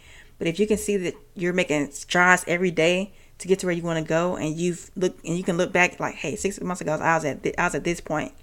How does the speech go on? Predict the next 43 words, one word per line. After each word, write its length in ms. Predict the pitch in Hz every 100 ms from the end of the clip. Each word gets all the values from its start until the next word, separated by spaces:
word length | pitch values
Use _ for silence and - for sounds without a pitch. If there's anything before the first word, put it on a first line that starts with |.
| - - - - -
physically, 380 | 190 190 196
mentally, 360 | 185 175 - 170
emotionally, 420 | 165 170 175 165
socially, 420 | 165 170 165 170
all 220 | - 165 160
the 120 | 160
above, 320 | 175 147 143
whatever 220 | 160 165
it 60 | 160
may 140 | 156
be." 320 | 160 160 156 165 - - - - -
And 120 | 160
it's 120 | 165
like, 160 | 156 156
"Hey, 160 | 175
now 360 | 156 160 185 196
I'm 180 | 156 165
at 200 | 160 160
this 160 | 180 -
point 320 | 160 147 113
where, 420 | 151 151 151 156 - - - - - - - -
you 140 | - 170
know, 140 | 156
I'm 160 | 147 165
doing 240 | 165 156
the 240 | 147 - 170
X, 160 | 165
Y, 180 | 175 165
Z, 140 | 170
and 80 | 165
the 60 | 156
third, 320 | - 160 151
or 140 | 101
I 40 | 147
have 280 | 175 165 202
this 220 | 175 165
lined 300 | 151 156 156
up, 220 | 160 151
and 140 | 160 160
I'm 160 | 160
working 240 | 160 165 151
towards 280 | 147 151
this 360 | - 156 156 -